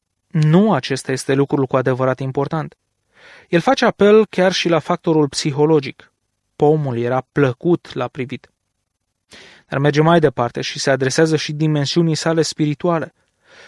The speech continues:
Pomul era de dorit să deschidă cuiva mintea. Studiind cu atenție, veți observa că exact acestea sunt domeniile pe care Satan le aduce și în atenția Domnului Isus atunci când îl ispitește.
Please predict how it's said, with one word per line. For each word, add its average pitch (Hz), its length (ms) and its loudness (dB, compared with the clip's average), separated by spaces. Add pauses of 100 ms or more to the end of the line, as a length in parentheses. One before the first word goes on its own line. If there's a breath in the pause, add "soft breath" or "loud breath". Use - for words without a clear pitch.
(160 soft breath)
Pomul 214 320 4
era 160 240 6
de 165 160 4
dorit 147 400 2
să - 160 0
deschidă 175 640 0
cuiva 147 420 -2
mintea. 160 400 -4 (1040)
Studiind 233 420 0
cu - 100 2
atenție, 180 640 2
veți 147 260 0
observa 143 540 0
că 147 260 -2 (340)
exact 165 560 0
acestea 156 380 -2
sunt 143 220 -4
domeniile 135 520 -2
pe 131 120 -6
care 131 220 -6
Satan 147 400 -2
le 151 60 0
aduce 139 320 -4
și - 140 -6
în 190 80 -4
atenția 156 400 0
Domnului 143 360 -2
Isus 139 320 -4
atunci 135 300 -6
când 139 140 -6
îl 135 80 -4
ispitește. 131 600 -6